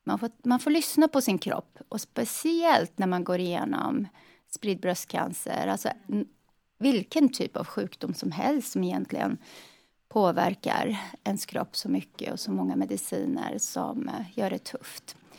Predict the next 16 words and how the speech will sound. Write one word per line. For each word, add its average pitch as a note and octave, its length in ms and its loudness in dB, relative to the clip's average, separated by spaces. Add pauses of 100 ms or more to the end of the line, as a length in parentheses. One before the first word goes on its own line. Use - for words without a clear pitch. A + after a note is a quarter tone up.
(420)
Eh, F#3+ 260 2
för - 160 -4
att G#3 120 0
annars G3+ 320 4
så F#3+ 560 2 (640)
kommer F#3+ 220 2
ju G#3 80 4
inte G3+ 220 -4
behandlingarna F#3 520 2
fungera F#3 420 -2
kanske G3 260 -4
lika G3 380 0
bra, - 240 -2
för - 140 -10
att G#3+ 100 -10
man A3 400 -4